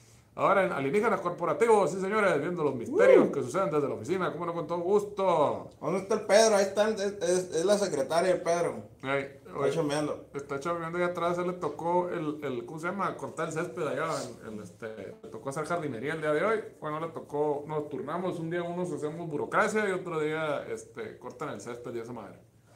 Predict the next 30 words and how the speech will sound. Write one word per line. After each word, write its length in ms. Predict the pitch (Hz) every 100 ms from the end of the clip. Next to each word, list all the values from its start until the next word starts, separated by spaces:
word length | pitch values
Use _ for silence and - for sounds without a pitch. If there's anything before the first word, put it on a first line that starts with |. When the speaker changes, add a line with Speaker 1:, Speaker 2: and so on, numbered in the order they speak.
| - - - - - _ - -
Speaker 1:
Pero 180 | 185 226
lo 120 | 185
primero 280 | 196 277 285
que 80 |
vamos 300 | 269 285 202
a 40 | 262
hacer, 120 | 269
yo 80 | 233
creo 120 | 233
que 80 | 240
el 80 | 233
día 80 | 240
de 100 | 226
hoy 140 | 233
voy 120 | 240
a 100 | 233
pedir 160 | 233 226
algo 160 | 233 233
de 80 |
comer, 340 | 170 - 135 190
güey, 140 | 196
porque 140 | 180 165
no 60 |
hemos 180 | 180 196
comido. 480 | 185 120 143 175 147 - - - - - -
Speaker 2:
Uy, 540 | 151 147 151 - 226 - - - 180
¿qué 80 |
os 100 | 240 254
recomiendan, 480 | 254 269 262 262 254
plebes? 640 | 254 220 - - - -